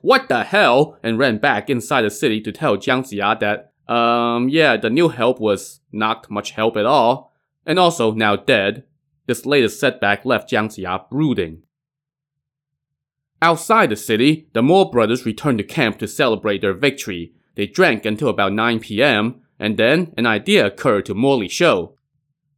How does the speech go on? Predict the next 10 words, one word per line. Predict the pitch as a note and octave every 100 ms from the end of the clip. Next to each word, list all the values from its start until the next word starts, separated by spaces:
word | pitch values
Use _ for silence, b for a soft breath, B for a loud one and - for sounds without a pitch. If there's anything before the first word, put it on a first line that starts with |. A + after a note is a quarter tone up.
| _
"Brothers, | E3+ D#3 G2+ - -
why | C3+ F3
don't | G3+
we | D3 B2
release | A2 G#2+ E3 D#3+ -
my | G2+
weasel | G2+ G3 F3+ A2 G#2
into | B2+ C3
the | G#2
city?" | - A3 C#3+ F2